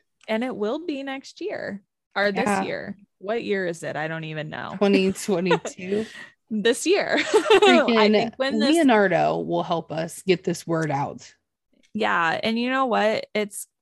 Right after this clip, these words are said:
Speaker 1: directed by Martin Scorsese, so that'll be really popular. And Robert De Niro plays Hale.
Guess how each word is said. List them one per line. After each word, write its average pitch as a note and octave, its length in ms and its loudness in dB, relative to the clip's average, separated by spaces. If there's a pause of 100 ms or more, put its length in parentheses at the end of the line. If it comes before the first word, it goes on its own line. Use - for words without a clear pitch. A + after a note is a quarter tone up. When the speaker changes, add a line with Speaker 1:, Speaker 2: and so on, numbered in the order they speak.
(260)
Speaker 1:
directed C4 400 -2
by A#3+ 160 -2
Martin G#3 340 0
Scorsese, F#3 880 -2
so F#3+ 140 -2
that'll G3+ 220 2
be G#3 160 0
really F#3 240 0
popular. F#3 560 -2
And F#3+ 260 -2
Robert G3+ 360 0
De G3+ 100 -6
Niro F#3+ 640 0 (1080)
plays F#3 580 -2
Hale. D#3+ 540 -2